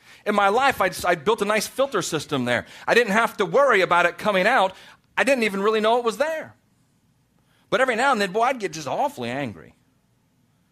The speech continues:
I would say stuff or do stuff or, you know. Why, why did that happen? And you say this, "I don't know where that came from." Well, we need to find out. When that thing comes out, when that, when I begin to act bizarre, like,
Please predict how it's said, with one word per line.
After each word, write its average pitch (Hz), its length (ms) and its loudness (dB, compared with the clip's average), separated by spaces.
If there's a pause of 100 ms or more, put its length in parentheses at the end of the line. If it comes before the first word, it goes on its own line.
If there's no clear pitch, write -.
(960)
I 214 100 0
would 247 120 -2
say 233 220 -2
stuff - 280 -4
or 127 60 -4
do 165 240 -4
stuff 131 400 -4
or, 113 140 -4
you 156 120 -6
know. 120 280 -4 (2500)
Why, 226 240 -6
why 214 340 -4
did 190 120 -6
that 131 180 -2
happen? 160 420 -12 (240)
And 156 120 -6
you 240 100 -2
say 285 200 -2
this, 233 320 0 (160)
"I - 60 -8
don't 240 140 -2
know 170 80 0
where 180 180 -2
that 196 160 -4
came 254 240 -10
from." 135 260 -12 (380)
Well, 139 100 -4
we 214 80 -4
need 196 120 -6
to - 40 -16
find 131 280 -6
out. 254 240 -12 (1500)
When 156 120 -2
that 262 160 -2
thing 240 160 -2
comes 190 240 -2
out, 220 260 0
when 156 100 -2
that, 202 160 2
when 180 100 2
I 262 100 2
begin 196 240 -2
to 175 80 -2
act 190 280 -4
bizarre, 160 400 0
like, 160 180 0